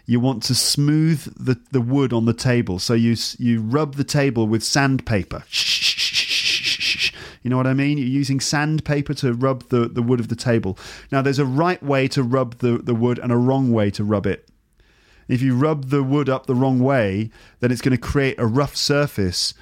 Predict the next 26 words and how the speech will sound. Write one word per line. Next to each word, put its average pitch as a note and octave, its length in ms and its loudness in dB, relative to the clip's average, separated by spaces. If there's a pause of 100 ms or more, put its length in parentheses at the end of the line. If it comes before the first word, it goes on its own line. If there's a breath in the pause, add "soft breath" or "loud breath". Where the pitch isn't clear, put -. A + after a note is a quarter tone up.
(240 loud breath)
But B2 80 -2
if A#2 100 0
you B2+ 300 2
rub C3+ 400 0
the C#3 100 4
wood C3 360 2
in B2+ 140 2
the A#2+ 80 4
right D3+ 300 0
direction, G#2+ 540 0
it's - 160 -8
gonna A2+ 160 2
create A2+ 460 0
the, G#2+ 200 0 (400 loud breath)
uh, G2+ 160 2
a G2+ 60 -2
smooth A#2+ 440 0
surface. F2+ 480 -2
Similarly, C#3 500 2
you A#2 120 2
can A#2 260 -2
rub C3+ 240 0
someone G#2+ 600 0
up A#2+ 360 -2
the A2 120 2
wrong G#2+ 280 0